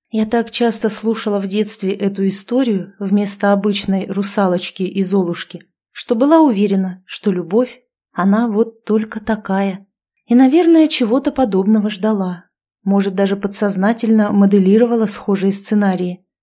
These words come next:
Мне хотелось, чтобы меня завоевали.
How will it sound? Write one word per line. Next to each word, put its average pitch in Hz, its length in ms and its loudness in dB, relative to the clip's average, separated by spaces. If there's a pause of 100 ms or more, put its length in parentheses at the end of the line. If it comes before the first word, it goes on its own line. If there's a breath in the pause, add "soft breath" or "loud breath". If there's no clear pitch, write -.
(140)
Мне 320 260 6
хотелось, 254 560 0
чтобы 202 340 -2
меня 196 340 2
завоевали. 175 880 -2